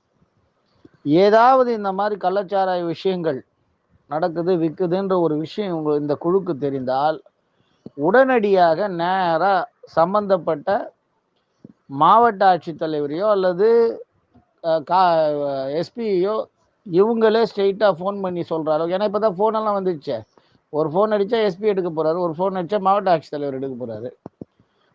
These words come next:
ஒரு மாவட்டத்துல ஒரு நூறு கிராமம், ஒரு மாவட்டத்துல ஒரு நூறு கிராமம் இருக்கட்டுமே, ஒரு பத்து, இருபது ப-, தாலுகா இருக்கட்டுமே, ஒவ்வொரு இடங்களுக்கும் ஒரு குழுவை போடும் போது கால்ஸ் எதனா வந்தா எடுக்கிறதுக்கு ஒண்ணும் பெரிய கஷ்டம் இல்லையா? பி ஏவே எடுக்கலாமே,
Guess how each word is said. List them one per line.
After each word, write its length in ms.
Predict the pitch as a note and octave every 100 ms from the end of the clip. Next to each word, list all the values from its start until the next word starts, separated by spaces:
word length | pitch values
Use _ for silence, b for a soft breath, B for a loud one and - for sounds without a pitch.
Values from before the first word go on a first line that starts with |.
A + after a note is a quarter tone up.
| _
ஒரு 160 | C#3+ C#3
மாவட்டத்துல 580 | D#3+ A3+ B3 A3 A3
ஒரு 160 | A#3+ A3
நூறு 260 | G#3 G#3+ G3
கிராமம், 420 | G#3+ A3 G#3 G3 F#3 F3+ F3+
ஒரு 140 | F3
மாவட்டத்துல 540 | D#3+ F3 A3 G#3 G3 A3
ஒரு 340 | G#3+ G3 F3+ - _ _
நூறு 460 | - G3+ G#3 G3+ F#3+
கிராமம் 340 | E3+ G#3 A3 G3+
இருக்கட்டுமே, 560 | F#3 E3 E3+ F#3+ D#3 A2 D3+
ஒரு 340 | D#3+ F3 F3 D#3
பத்து, 300 | F3+ F#3+ F#3
இருபது 340 | F#3 F3+ F3
ப-, 220 | E3+ E3+
தாலுகா 420 | D#3+ F#3+ G#3 G3+ F3+
இருக்கட்டுமே, 640 | D#3 C#3+ C#3+ F3 D#3 B2 A#2 _ - _ _ _
ஒவ்வொரு 500 | E3+ A3 A#3 A3 G#3
இடங்களுக்கும் 520 | G#3+ A#3 A3 G3+ G#3+
ஒரு 140 | G#3
குழுவை 280 | G3+ G#3 G#3+
போடும் 300 | F3+ F#3+ F#3
போது 260 | G3+ G#3 F#3+
கால்ஸ் 380 | F#3 G#3 F3+
எதனா 220 | G3 F#3+ G3
வந்தா 200 | F#3 F#3+
எடுக்கிறதுக்கு 420 | F#3 F#3 F3+ F3
ஒண்ணும் 260 | E3+ F3
பெரிய 220 | E3 F3 D#3+
கஷ்டம் 360 | D#3+ - F#3
இல்லையா? 220 | D#3 D3 C#3+
பி 180 | F#3 G3+
ஏவே 180 | G3+ G3
எடுக்கலாமே, 500 | E3+ D3+ C#3+ C#3+ D#3+